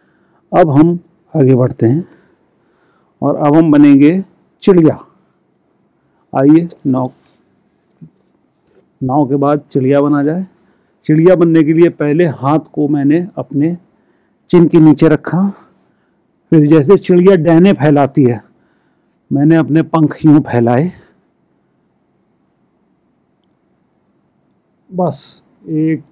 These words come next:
दो, तीन, चार, पाँच, छः, सात,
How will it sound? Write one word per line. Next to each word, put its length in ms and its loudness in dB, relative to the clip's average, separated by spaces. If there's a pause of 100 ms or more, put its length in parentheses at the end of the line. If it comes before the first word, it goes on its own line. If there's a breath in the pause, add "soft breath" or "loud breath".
दो, 380 -6
तीन, 560 -8
चार, 480 -14
पाँच, 480 -18 (140)
छः, 380 -12
सात, 540 -20